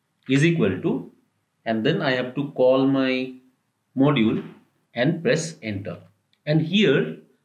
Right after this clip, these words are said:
I have to first initialize the speaker so that it can talk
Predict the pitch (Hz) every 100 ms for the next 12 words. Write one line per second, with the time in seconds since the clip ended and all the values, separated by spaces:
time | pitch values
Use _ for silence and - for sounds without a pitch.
0 | _ 160 214 220 226 - 233 233 226 214
1 | - 165 170 190 220 220 220 196 208 -
2 | 143 143 101 - 170 196 208 156 - 180
3 | 170 110 - -